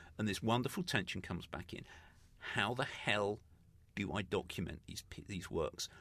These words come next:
Do I even want to document these works? Well, yes, I do. Something drives me to do it. Something, as it were, drives it to, drives me to make them mine, to actually make some kind of announcement of subjectivity. At the same time,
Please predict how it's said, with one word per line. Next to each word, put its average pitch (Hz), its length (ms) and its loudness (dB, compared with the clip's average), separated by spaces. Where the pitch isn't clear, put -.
Do 143 140 10
I 104 100 8
even 98 200 2
want 226 200 8
to - 80 -6
document 92 460 0
these - 180 -4
works? 98 260 4
Well, 104 80 2
yes, 101 280 2
I 90 100 2
do. 175 400 12
Something 113 440 4
drives 95 320 0
me 87 80 0
to - 120 -4
do 139 140 8
it. - 120 8
Something, 269 440 4
as 127 100 2
it - 80 2
were, 113 100 6
drives 117 440 2
it - 100 -6
to, - 100 -2
drives 113 400 2
me 104 80 2
to 98 100 -2
make 120 280 2
them 95 260 4
mine, 170 500 4
to 120 120 8
actually 117 520 2
make 131 300 6
some 135 220 0
kind 98 200 0
of 87 80 -2
announcement 87 480 0
of 87 100 -6
subjectivity. - 880 -6
At 120 120 6
the - 60 -2
same 110 300 6
time, 98 420 4